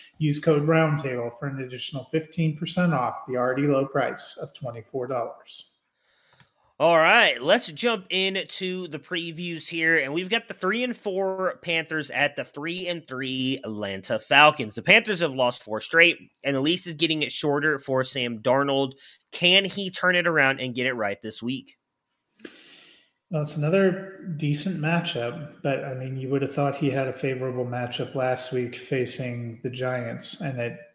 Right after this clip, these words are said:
Speaker 1: just couldn't get it going. Maybe sitting down gives him a little bit of a kick.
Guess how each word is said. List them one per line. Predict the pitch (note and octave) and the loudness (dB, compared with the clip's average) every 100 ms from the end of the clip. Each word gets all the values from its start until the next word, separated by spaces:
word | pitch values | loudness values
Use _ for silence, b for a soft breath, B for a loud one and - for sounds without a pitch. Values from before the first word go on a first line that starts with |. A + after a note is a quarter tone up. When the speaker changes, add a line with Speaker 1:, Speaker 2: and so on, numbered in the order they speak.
| - | -8
Speaker 1:
just | - D3 - | -2 0 0
couldn't | C#3+ C3+ | -2 -2
get | B2+ B2 | -2 -2
it | B2 | -2
going. | C3 B2 B2 B2 - | -4 -4 -4 -6 -4
Maybe | C#3 C3 | -2 0
sitting | C#3+ - D3 C#3+ | 0 2 2 2
down | C3+ C3+ C3+ C3+ | 2 2 2 0
gives | C3+ C3+ | -2 -4
him | C3 | -4
a | B2 | -4
little | B2+ C3 | -2 -2
bit | B2+ B2+ | -2 -4
of | B2 | -4
a | |
kick. | A#2+ - C#3 B2+ - | -8 -2 -2 -4 -12